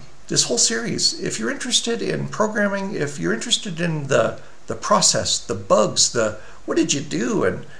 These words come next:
how did you get there and what did you try, and not just the result, because the result, you've seen a piece of it. If you want to see the final result, well, come back in a couple months, because I'm sure, uh, the last video is gonna be the whole bloody thing playing through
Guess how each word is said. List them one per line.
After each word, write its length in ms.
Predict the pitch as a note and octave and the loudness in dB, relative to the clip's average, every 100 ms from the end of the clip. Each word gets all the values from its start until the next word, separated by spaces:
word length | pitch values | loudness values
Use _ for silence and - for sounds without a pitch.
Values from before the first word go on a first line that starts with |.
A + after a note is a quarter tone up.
| - - - - | -12 -12 -12 -10
how 120 | - | -2
did 200 | A#3 - | 0 0
you 60 | - | -2
get 280 | - G#3+ - | -2 -4 -2
there 180 | A2+ F#2 | 0 0
and 140 | - | 0
what 80 | F#3+ | -4
did 160 | B3+ C#3 | -4 -8
you 60 | |
try, 560 | - - F3 A3 G#3+ A2+ | -4 -2 -2 -4 -2 -2
and 360 | G2 G2+ G2 - - - - - | -2 -4 -6 -12 -14 -14 -14 -2
not 160 | A3 A#3+ | 0 2
just 240 | C4 - | 2 2
the 80 | D3 | 0
result, 580 | A2 G#2 C#3 B2 A2 - | -2 0 4 2 0 -6
because 300 | C#3+ E3 D#3+ | -6 -4 -4
the 80 | G#3 | -4
result, 460 | A#3+ B3+ B3+ - | -4 -4 -6 -6
you've 160 | G#3+ F#3 | -4 -2
seen 240 | A#3 G3+ | -2 -2
a 20 | |
piece 340 | F3 - - - | -6 -4 -2 -2
of 140 | - | -2
it. 140 | - - | -8 -4
If 180 | C3+ F3+ | -4 0
you 80 | |
want 140 | G#3 C4+ | 2 2
to 60 | |
see 160 | - G#3 | 2 -2
the 100 | E3 | -2
final 480 | - - B2 D#3 D#3 | -4 2 2 2 0
result, 460 | D#3 E3 E3+ E3+ - | 0 2 2 0 -4
well, 140 | C#4 C#4+ | -4 -4
come 240 | - G3+ | -4 -2
back 240 | F#3 F3 | 0 0
in 80 | D#3 | -4
a 40 | C3+ | -4
couple 320 | A#2+ - G2+ | -4 -2 -2
months, 340 | F#2+ E2+ - | 0 -2 -4
because 380 | - - C#3 B2+ | -4 -4 -2 0
I'm 140 | C#3+ C#3 | 0 0
sure, 340 | F#3 F3 - - - - - | 2 0 0 -8 -12 -6 2
uh, 160 | G#2+ | 4
the 120 | G#2+ | 6
last 320 | F#2+ G2 - - | 4 4 2 0
video 240 | F#2+ F#2+ | -2 -2
is 100 | F#2+ | -2
gonna 200 | G2+ F#2+ | -2 -4
be 200 | G2 F#2+ | -4 -4
the 120 | F#2 | -4
whole 360 | A2 A#2 G#2+ G#2 | 0 4 4 2
bloody 260 | F#2+ F#2+ | 0 -2
thing 320 | F#2+ F#2+ F2+ F2+ | -2 -6 -6 -6
playing 320 | F#2+ F2+ F2+ | -4 -4 -6
through 420 | F#2 A#2+ G2 F#2+ | -6 -2 -2 -4